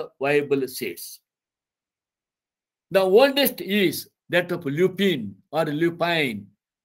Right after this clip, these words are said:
Lupinus, uh, arcticus, excavated from Arctic tundra, very important for objective question. The seed germinated and flowered after an estimated record of ten thousand years.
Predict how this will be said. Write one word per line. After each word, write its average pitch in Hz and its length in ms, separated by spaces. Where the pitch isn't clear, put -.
Lupinus, 175 680
uh, 160 220
arcticus, 135 640
excavated 165 720
from 156 220
Arctic 151 400
tundra, 170 440
very 151 220
important 156 480
for 151 140
objective 139 640
question. 104 300
The 143 140
seed 175 420
germinated 165 560
and 120 100
flowered 156 320
after 139 260
an 147 100
estimated 151 600
record 151 320
of 160 140
ten 285 300
thousand 190 500
years. 123 400